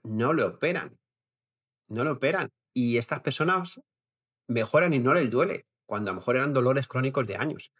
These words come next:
O sea, fijaros, ¿no? Entonces, claro, pues, si vosotras sabéis que estáis en una transición y hay cambios,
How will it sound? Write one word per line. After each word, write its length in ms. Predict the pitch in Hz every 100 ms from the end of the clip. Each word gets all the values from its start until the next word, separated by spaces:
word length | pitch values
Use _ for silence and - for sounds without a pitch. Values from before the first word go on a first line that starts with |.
| _ _ -
O 20 |
sea, 120 | 87
fijaros, 560 | - - 107 135 - _ _ _ _ -
¿no? 160 | 110
Entonces, 360 | 147 107 117 -
claro, 340 | - 120 131 - _ _ _ _ _ _ _ _ _
pues, 320 | 104 101 - _
si 280 | - - 123
vosotras 640 | 117 95 117 120 123 - _ _ _ _ _ -
sabéis 420 | - 107 156 -
que 80 | 95
estáis 280 | - 101 123
en 80 |
una 80 | 110
transición 580 | 113 110 113 - 147 135
y 60 | 98
hay 140 | 92
cambios, 520 | 104 120 135 170 170